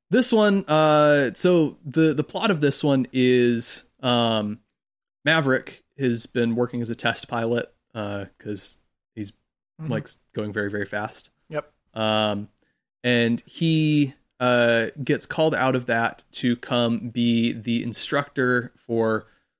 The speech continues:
Speaker 1: not just Top Gun, but for a special class of top of their class Top Gun graduates.
Speaker 2: So the toppest Top Guns.
Speaker 1: The toppest of the Top Guns.
Speaker 2: Gotcha.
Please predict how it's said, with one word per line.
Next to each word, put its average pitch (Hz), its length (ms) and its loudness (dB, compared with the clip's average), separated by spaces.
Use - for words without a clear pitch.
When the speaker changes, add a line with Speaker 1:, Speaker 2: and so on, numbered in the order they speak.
Speaker 1:
not 151 180 0
just 156 220 -2
Top 131 260 -2
Gun, 123 260 0
but 101 120 -10
for 120 120 -4
a 113 60 -2
special - 600 -4
class 117 600 -4
of 107 460 -2
top - 340 -6
of 113 140 -8
their 104 100 -8
class - 720 -8
Top - 320 -8
Gun 104 220 -4
graduates. 101 720 -6
Speaker 2:
So - 200 -6
the 160 60 0
toppest 180 520 0
Top 147 260 -4
Guns. 131 360 -10
Speaker 1:
The 139 100 0
toppest 147 500 -2
of 123 80 -4
the 120 80 -8
Top 107 340 -4
Guns. 104 420 -8
Speaker 2:
Gotcha. 143 420 -8